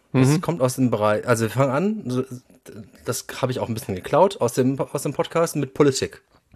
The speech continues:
Speaker 1: Oha.
Speaker 2: Ja?
Speaker 1: Oh.
Speaker 2: Steigen wir mal hart mit, äh, fünf Politikfragen ein.
Speaker 1: Mhm.
Speaker 2: Ähm, dann kommt ein politisches Thema, über das wir schon mal gesprochen haben, das will ich nicht spoilern. Dann geht's aber über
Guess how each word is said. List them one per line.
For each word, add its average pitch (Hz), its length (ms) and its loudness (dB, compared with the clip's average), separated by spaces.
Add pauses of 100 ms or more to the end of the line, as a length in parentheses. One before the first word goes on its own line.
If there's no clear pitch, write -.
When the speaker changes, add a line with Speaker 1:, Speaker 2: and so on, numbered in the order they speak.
(380)
Speaker 1:
Oha. 143 400 0 (360)
Speaker 2:
Ja? 98 140 2 (120)
Speaker 1:
Oh. 110 280 4 (120)
Speaker 2:
Steigen 156 300 4
wir 160 140 0
mal 131 140 2
hart 143 280 2
mit, 151 260 -2 (320)
äh, 127 160 2
fünf 160 320 -2
Politikfragen 127 720 -2
ein. 90 240 -6 (480)
Speaker 1:
Mhm. 143 320 4 (640)
Speaker 2:
Ähm, 127 400 6
dann 160 240 2
kommt 185 320 0
ein 139 320 0 (240)
politisches 156 680 -4
Thema, 131 400 2
über 170 120 2
das 175 160 2
wir 180 60 0
schon 185 100 -2
mal 185 60 4
gesprochen 185 340 2
haben, 180 80 2
das 127 140 -4
will 120 80 0
ich 113 80 -2
nicht 113 140 -4
spoilern. 160 400 4 (800)
Dann 160 160 2
geht's 185 160 2
aber 131 140 6
über 147 340 4